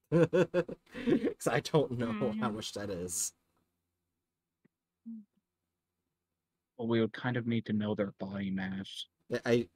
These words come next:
Speaker 1: I, oh. One point four meters in length and weigh hundred to hundred and ten kilograms.
Speaker 3: That's a big fish.
Speaker 2: So, probably world ending.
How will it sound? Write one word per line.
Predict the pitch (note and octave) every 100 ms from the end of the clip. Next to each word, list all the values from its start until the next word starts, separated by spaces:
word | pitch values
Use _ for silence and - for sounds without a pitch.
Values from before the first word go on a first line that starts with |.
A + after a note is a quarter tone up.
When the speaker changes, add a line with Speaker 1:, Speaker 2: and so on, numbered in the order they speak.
| -
Speaker 1:
I, |
oh. | A#2 F2+ - _ _ _ _ _
One | C3 D3
point | D3 E3+ D3
four | - - C#3+ C3+
meters | B2 C3 C3 B2+ -
in | A2+ B2
length | C3 C3
and | B2 G#2+
weigh | A#2 A#2+ A#2+
hundred | A#2+ B2+ A#2+ A#2+ A2+ _ _ _
to | A2+
hundred | B2 A#2+
and | A2
ten | A2 A2+
kilograms. | G#2 A2+ F#2+ F2 E2+ D#2+ - - _ _ _ _ _ _ _ _ _ _
Speaker 3:
That's | - -
a | - _ _ _ _ -
big | E3 A#2+ - -
fish. | D3 C3 G2 - - _ _ _ _ _ _ _ _ _ _ _ _ _ _ _ _ _ _ _ _ _ _ _ _ _ _ _ _
Speaker 2:
So, | A#3+ A3 F#3+ - _ - - - - - - _ _ _ _ _ _ _
probably | A#3+ G#3 C4 G4+
world | D4+ G3+ G3+
ending. | G#3+ G3+ G3+ G3 G#3